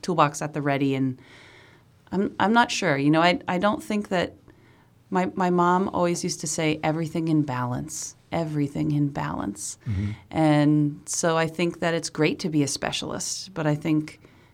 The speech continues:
Speaker 1: we also need to always ask, um, our students to look at things outside of those subject containers.
Speaker 2: Mm.
Speaker 1: And we need to encourage our professional colleagues to do the same.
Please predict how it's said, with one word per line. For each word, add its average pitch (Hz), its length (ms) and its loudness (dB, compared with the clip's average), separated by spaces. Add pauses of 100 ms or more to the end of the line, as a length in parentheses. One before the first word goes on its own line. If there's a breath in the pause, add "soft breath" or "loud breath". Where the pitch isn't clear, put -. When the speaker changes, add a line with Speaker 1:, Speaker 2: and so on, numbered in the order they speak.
(100)
Speaker 1:
we 165 200 0
also 165 500 2
need 156 300 6
to 160 120 -6
always 147 580 2
ask, - 500 -4 (160)
um, 139 280 -4
our 151 140 0
students 170 580 -2
to 170 140 -6
look 156 200 0
at - 120 -6
things 147 260 2
outside 143 440 -2
of 143 80 0
those 139 380 -6 (120)
subject 151 680 -4
containers. 156 800 -2 (300 loud breath)
Speaker 2:
Mm. 95 240 -2
Speaker 1:
And 143 640 2 (180)
we 160 120 4
need 151 220 6
to - 80 -2
encourage 147 540 0
our 139 340 -2 (340)
professional 151 640 -2
colleagues 147 600 -2
to - 100 -12
do 185 140 -4
the 185 80 -6
same. 202 360 -4